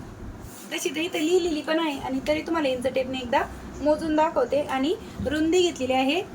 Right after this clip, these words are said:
तेरा इंच. तर तेरा बाय सव्वीस इंचाचा हा एक आपण आयताकृती पीस घेतलेला आहे. आता लांबीनुसार आपल्याला हा जो पार्ट आहे तो अशा पद्धतीने फोल्ड करून घ्यायचा आहे. तर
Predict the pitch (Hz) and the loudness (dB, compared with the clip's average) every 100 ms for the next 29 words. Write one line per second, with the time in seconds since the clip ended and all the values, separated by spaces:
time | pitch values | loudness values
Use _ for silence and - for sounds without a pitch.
0 | - 339 320 285 247 226 220 262 - 330 | -2 0 0 0 -2 -4 -2 -2 0 0
1 | 349 339 320 320 349 349 339 330 285 294 | 2 2 2 2 -2 -4 -4 -4 -2 -2
2 | 294 302 254 254 269 262 285 285 302 311 | 0 0 0 -2 -4 -4 -2 -2 0 -2
3 | 320 330 320 339 339 320 220 240 247 240 | -4 -6 -6 -4 -4 -4 -2 0 0 -2
4 | - - - 254 302 330 339 349 392 370 | -8 -10 -4 0 2 2 0 -2 -2 0
5 | 294 285 294 339 - - - 269 262 302 | 2 2 2 0 -2 -10 -6 0 2 4
6 | 311 311 320 311 311 - - 302 302 285 | 2 2 0 -2 -2 -4 -4 -4 -2 -4
7 | 285 294 254 247 285 294 269 262 277 302 | -2 -2 -4 -6 0 2 2 2 -2 0
8 | 311 233 226 226 226 220 - - - - | 0 -2 -4 -8 -8 -8 -12 -14 -14 -16
9 | - - _ - | -18 -20 _ 4